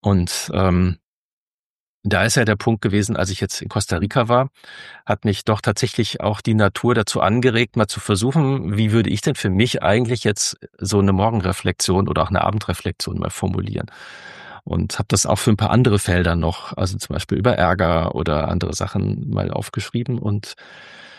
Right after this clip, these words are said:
ähm, mal versucht, wie würde ich das für mich in einer modernen Form, in Anführungsstrichen, formulieren, ohne die Sprache der Antike da im, im Übermaß zu benutzen. Und, äh, das würde ich gerne mit dir auch nochmal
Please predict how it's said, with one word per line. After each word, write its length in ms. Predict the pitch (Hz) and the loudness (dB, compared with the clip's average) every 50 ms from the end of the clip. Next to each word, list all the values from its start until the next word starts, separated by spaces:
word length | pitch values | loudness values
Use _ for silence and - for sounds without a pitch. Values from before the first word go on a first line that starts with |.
| - - - - - _ | -20 -20 -20 -20 -12 _
ähm, 340 | 104 107 107 107 107 104 101 78 | 0 2 4 4 4 4 2 2
mal 120 | 95 110 | 0 0
versucht, 420 | - - 123 107 104 131 127 - | 2 2 2 2 4 2 2 2
wie 120 | - 117 101 | 2 2 4
würde 180 | 117 127 117 | 4 4 4
ich 100 | 120 127 - | 0 -2 0
das 200 | - 127 - - | 0 0 0 2
für 140 | - 117 110 | 4 4 6
mich 260 | 110 120 143 147 - | 6 6 4 2 2
in 60 | 135 | 0
einer 140 | 78 110 110 107 | 2 2 4 4
modernen 460 | 107 98 - 104 104 123 127 107 95 | 2 2 4 4 4 4 4 2 0
Form, 260 | - - 90 82 90 | 0 0 0 0 0
in 60 | 87 64 | 0 -2
Anführungsstrichen, 720 | 80 - - - 85 82 - - - 92 - - 87 95 - _ _ - | -4 -4 -4 -6 -6 -6 -6 -6 -8 -8 -6 -6 -10 -10 -12 _ _ -18
formulieren, 680 | - - - 101 90 90 87 87 92 98 113 127 120 - | -16 -6 -4 -2 -2 -2 -2 -2 -2 0 0 0 0 2
ohne 220 | - 113 110 101 | 4 4 4 4
die 120 | 90 101 | 2 0
Sprache 400 | 98 - - - - - - - | -2 0 0 2 2 2 2 0
der 140 | 95 95 - | 0 2 0
Antike 380 | 85 82 - 117 104 - 101 87 - _ _ _ _ _ _ _ _ _ | 0 0 0 -2 0 0 -2 -2 -2 _ _ _ _ _ _ _ _ _
da 280 | - - - 82 82 82 | -8 -2 0 0 2 2
im, 200 | 73 90 95 - - | 0 0 -2 -4 -4
im 280 | 90 98 95 98 - - | -4 -4 -4 -4 -8 -4
Übermaß 720 | - 120 113 101 90 80 76 80 80 - - - - - - _ _ _ _ _ _ _ _ _ _ _ _ _ | -2 0 2 2 2 2 2 2 2 0 -2 -4 -6 -8 -16 _ _ _ _ _ _ _ _ _ _ _ _ _
zu 140 | - 101 | -4 -2
benutzen. 500 | 80 95 95 92 107 - - - 131 120 - | 2 2 2 2 2 0 -2 -2 -2 -2 0
Und, 500 | - 87 101 101 98 92 - - - - | 2 2 4 4 4 2 0 -4 -4 -2
äh, 300 | 101 98 95 95 98 104 107 - | 0 0 2 0 -2 -4 -6 -4
das 460 | - 101 101 - - - - - - - | -2 -2 0 0 -2 -4 -6 -10 -12 -8
würde 220 | - 101 110 101 101 | -2 0 0 0 0
ich 100 | - - | -2 0
gerne 180 | - 98 95 | 0 2 2
mit 160 | 95 90 - | 2 2 0
dir 120 | 98 92 - | 0 0 0
auch 140 | 98 - - | -2 -2 -2
nochmal 340 | 87 - - - - - | -4 -4 -4 -8 -8 -8